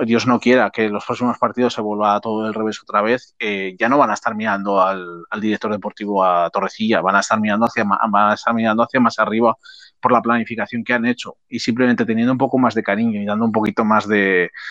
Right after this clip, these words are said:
de voz a la, a los propios zaragocismos, igual no lo tomamos de una manera totalmente diferente,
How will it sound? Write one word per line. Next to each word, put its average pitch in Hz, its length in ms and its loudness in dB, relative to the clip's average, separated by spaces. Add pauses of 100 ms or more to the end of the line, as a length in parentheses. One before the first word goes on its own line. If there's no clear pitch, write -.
(220)
de 117 120 0
voz 139 200 4
a 123 100 4
la, 101 380 2
a 107 180 0
los 107 300 -4
propios 120 260 -6
zaragocismos, 123 640 2
igual 117 200 -2
no 135 80 0
lo 123 100 -2
tomamos 117 340 -4
de 127 60 -6
una 120 80 -4
manera 117 240 -6
totalmente 113 400 -6
diferente, 98 500 -6